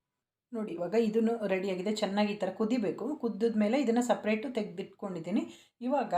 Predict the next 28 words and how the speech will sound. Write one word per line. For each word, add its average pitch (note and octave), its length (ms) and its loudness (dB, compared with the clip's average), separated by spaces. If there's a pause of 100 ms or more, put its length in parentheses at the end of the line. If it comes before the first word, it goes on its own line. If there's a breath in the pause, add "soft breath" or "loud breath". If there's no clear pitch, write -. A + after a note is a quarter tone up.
(120)
ಒಂದು A3 220 2
ಬಾಣಲೆ G3+ 400 2
ಇಟ್ಕೊಂಡು F#3 420 -6
ಇದಕ್ಕೆ A3 460 0 (460 loud breath)
ನಾನು C#4+ 100 -2
ಸ್ವಲ್ಪ A3+ 280 2
ಒಂದು G#3 300 6
ಎರಡು A3+ 240 6
ಸ್ಪೂನಷ್ಟು B3 540 -2
ತುಪ್ಪ C4 300 0 (120)
ಸೇರಿಸ್ಕೊಂಡು G#3+ 560 2
ನಾನು A#3 180 0
ಸ್ವಲ್ಪ G#3+ 240 -2
ಗೋಂದು B3 420 6
ಯೂಸ್ A3 220 2
ಮಾಡ್ಕೊತಾ F#3 480 -2
ಇದ್ದೀನಿ. F#3+ 280 2
ಈಗ A3 100 4
ಅಂಟಿನ G#3+ 400 4
ಉಂಡೆ G#3+ 180 2
ಅಂದ್ರೆ G#3 200 0
ಒಂಚೂರು G#3+ 340 0
ಇದು G3 140 -2
ಗೋಂದು G#3+ 360 2
ಇದ್ರೇನೆ, G#3 400 0 (460 loud breath)
ಆ, G#3+ 140 0
ಚೆನ್ನಾಗಿರುತ್ತೆ. G#3 680 0
ಅದಕ್ಕೋಸ್ಕರ A3 580 2